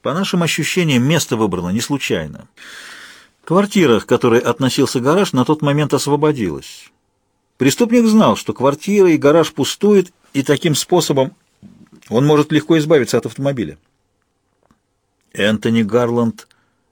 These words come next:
знал о гараже или был знаком с Мари? Он знал о гараже. В той квартире раньше жила его подружка.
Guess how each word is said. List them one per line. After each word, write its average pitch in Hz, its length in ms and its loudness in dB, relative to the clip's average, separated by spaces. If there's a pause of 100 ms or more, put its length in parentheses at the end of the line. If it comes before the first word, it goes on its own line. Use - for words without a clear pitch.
(140)
знал 143 580 -2
о 139 140 -2
гараже 160 560 0 (800)
или 120 180 2
был 135 180 4
знаком 143 340 -2
с - 60 -12
Мари? 139 300 -6 (1400)
Он 127 220 2
знал 165 460 2
о 127 140 0
гараже. 127 680 -2 (720)
В - 100 -20
той 160 180 2
квартире 147 500 2
раньше 131 380 0
жила 131 200 2
его 127 160 2
подружка. 127 600 -2